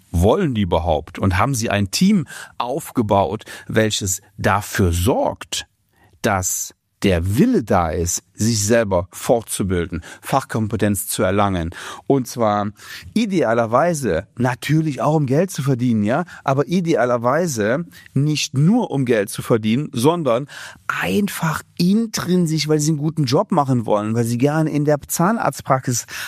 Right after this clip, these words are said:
arbeiten, weil sie gerne in der Zahnmedizin arbeiten, weil sie gerne den Menschen weiterhelfen.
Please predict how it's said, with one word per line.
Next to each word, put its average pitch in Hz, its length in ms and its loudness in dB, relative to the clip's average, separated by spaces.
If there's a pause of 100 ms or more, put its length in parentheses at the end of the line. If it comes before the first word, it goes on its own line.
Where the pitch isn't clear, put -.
(140)
arbeiten, 117 500 0
weil 117 100 2
sie 117 100 -4
gerne 151 260 2
in 156 140 -2
der 156 160 0
Zahnmedizin 156 1040 -2
arbeiten, 98 520 0 (260)
weil 123 140 4
sie 120 140 -2
gerne 196 680 0 (280)
den 120 300 2
Menschen 151 580 0
weiterhelfen. 98 840 0